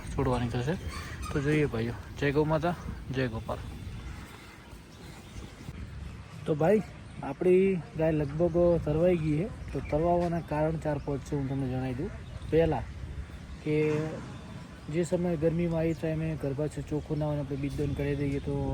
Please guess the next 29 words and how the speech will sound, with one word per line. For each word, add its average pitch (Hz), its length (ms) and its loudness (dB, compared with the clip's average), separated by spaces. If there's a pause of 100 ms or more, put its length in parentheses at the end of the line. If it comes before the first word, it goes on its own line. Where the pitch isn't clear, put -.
બે 139 120 -2
ત્રણ 139 240 -4
મહિને 135 240 -2
તરવાઈ 135 320 -2
જાય. 147 140 -2 (600)
બીજો 165 220 6
પ્રશ્ન 175 360 4 (460)
એ 165 200 2
છે 170 160 0 (680)
કે 147 140 0 (2000)
ઋતુ 202 280 4
બદલાય, 165 420 6 (280)
જેમ 165 220 0
કે 170 80 2
અસુબાની 170 480 2
ઠંડી 170 360 0
પડવા 165 200 6
માંડે, 160 300 0 (460)
ગરમીમાંથી 160 520 2
ઠંડી 160 360 0
પડે, 156 180 2 (480)
તો - 80 -12
એ 147 100 4
સમયે 160 320 0
પણ 156 160 -2
પશુ 151 220 -4
તરવાઈ 147 380 2
જાય 151 180 4
છે. 185 80 -4